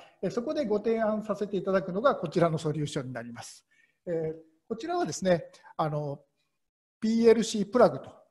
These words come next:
いう商品でございまして、えー、この、こちらのオーエスライン、これ後でまたご説明します。このオーエスラインとこのピーエルシーダクト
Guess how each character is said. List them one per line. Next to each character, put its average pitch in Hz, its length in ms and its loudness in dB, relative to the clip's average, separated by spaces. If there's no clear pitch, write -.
い 185 120 -4
う 170 240 0
商 170 240 -8
品 127 160 -14
で 135 80 -16
ご 135 140 -16
ざ 151 100 -12
い 143 60 -12
ま 143 140 -16
し - 80 -20
て、 170 300 -10
え 139 320 -10
ー、 - 40 -20
こ 208 100 -8
の、 208 120 0
こ 208 120 -4
ち 214 140 -2
ら 208 40 0
の 190 160 -2
オ 247 260 -6
ー - 20 -6
エ 247 40 -6
ス 254 140 -12
ラ 220 140 2
イ - 20 0
ン、 - 60 -4
こ 269 120 -6
れ 240 160 4
後 - 200 0
で 151 120 -2
ま 147 120 -10
た 143 120 -8
ご 147 120 -12
説 151 280 -14
明 143 140 -12
し - 120 -18
ま 127 140 -16
す。 - 180 -20
こ 208 60 -6
の 233 200 -6
オ 262 60 0
ー - 20 2
エ 226 60 2
ス - 100 -6
ラ 240 140 10
イ - 20 6
ン 190 60 4
と - 100 -4
こ - 140 -6
の 147 60 -6
ピ 190 200 -6
ー 196 60 0
エ - 20 -2
ル 180 80 -4
シ 180 140 -12
ー 143 40 -12
ダ 165 120 -4
ク - 80 -16
ト - 100 -20